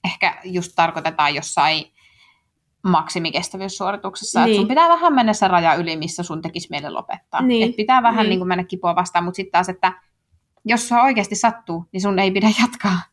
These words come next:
Speaker 1: Et,
Speaker 2: Mm.
Speaker 1: et sit niinku, jos se on oikeasti semmoista sattumista sattumista.
Speaker 2: Niin. Vaikka et joku nivel.
Speaker 1: Mm.
Speaker 2: Siis
Speaker 1: Niin,
Speaker 2: tähän
Speaker 1: ja se
Speaker 2: esim.
Speaker 1: tuntuu
Speaker 2: nivel on aika hyvä esimerkki,
Speaker 1: Niin.
Speaker 2: että jos sulla sattuu niveliin,
Speaker 1: Mm.
Speaker 2: niin se on yleensä merkki siitä, että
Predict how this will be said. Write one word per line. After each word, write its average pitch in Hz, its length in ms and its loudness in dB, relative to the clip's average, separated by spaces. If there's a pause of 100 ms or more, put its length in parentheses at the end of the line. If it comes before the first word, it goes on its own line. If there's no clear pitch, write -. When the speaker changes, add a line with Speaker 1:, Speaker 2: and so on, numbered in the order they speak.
(180)
Speaker 1:
Et, 214 280 -2 (240)
Speaker 2:
Mm. 240 300 -2
Speaker 1:
et 202 180 -2
sit 214 220 -2
niinku, 196 200 -2
jos 202 200 -2
se 214 80 0
on 196 80 -2
oikeasti 202 360 -2
semmoista 190 600 0 (300)
sattumista 254 560 -4
sattumista. - 540 -2
Speaker 2:
Niin. 220 240 -4 (220)
Vaikka 226 240 0
et 226 100 -4
joku 240 180 2
nivel. 247 460 6
Speaker 1:
Mm. 190 280 0 (140)
Speaker 2:
Siis 233 220 -2
Speaker 1:
Niin, - 140 -8
Speaker 2:
tähän 240 160 4
Speaker 1:
ja 240 60 2
se - 80 2
Speaker 2:
esim. 320 100 4
Speaker 1:
tuntuu 320 120 8 (120)
Speaker 2:
nivel 226 180 2
on 175 60 2
aika 185 180 0
hyvä 214 180 0
esimerkki, 220 420 0
Speaker 1:
Niin. 208 80 0
Speaker 2:
että 214 120 -6
jos 240 120 -4
sulla 233 200 -2
sattuu 247 420 -2
niveliin, 226 680 0
Speaker 1:
Mm. 202 220 2 (680)
Speaker 2:
niin 220 340 2
se - 160 -2
on 226 80 2
yleensä 214 240 2
merkki 202 340 -6
siitä, - 280 -2
että 214 100 -12